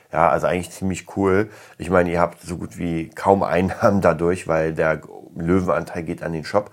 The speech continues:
Aber es ist zumindest so merch-technisch und prestigetechnisch ganz cool. Ähm, genau, dann wollte ich noch mein Instagram-Profil noch ein bisschen tunen, noch ein bisschen,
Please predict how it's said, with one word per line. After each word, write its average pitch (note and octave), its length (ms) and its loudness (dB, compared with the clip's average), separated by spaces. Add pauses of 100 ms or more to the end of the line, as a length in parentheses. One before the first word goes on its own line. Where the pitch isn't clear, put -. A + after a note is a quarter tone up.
(320)
Aber F#2+ 200 6
es F2+ 80 0
ist - 80 -12
zumindest F2+ 380 -2
so F2 100 0
merch-technisch F2+ 720 0
und E2+ 260 -8
prestigetechnisch - 840 -12
ganz - 320 -8
cool. D#2 160 -2 (800)
Ähm, F#2+ 420 6 (300)
genau, D3 240 8
dann G#2+ 180 6
wollte A2 220 6
ich G2 80 -4
noch F#2+ 120 2
mein E2 200 0
Instagram-Profil A2 1600 -2
noch G2 140 2
ein F#2 120 -2
bisschen F2 320 -4
tunen, A#2 380 -2
noch F#2 140 -2
ein F2+ 100 -2
bisschen, F2 380 -4